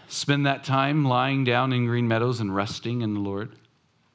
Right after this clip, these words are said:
Anyone find that hard? Anyone became a little legalistic over it? See, with King David, what he's doing is he's running away from his son.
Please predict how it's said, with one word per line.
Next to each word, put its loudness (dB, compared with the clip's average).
Anyone 2
find -2
that -2
hard? -2
Anyone 2
became 0
a 2
little 2
legalistic 0
over -2
it? -10
See, 0
with -4
King 2
David, 0
what 2
he's -2
doing 2
is -4
he's 0
running 2
away 2
from -4
his -2
son. -2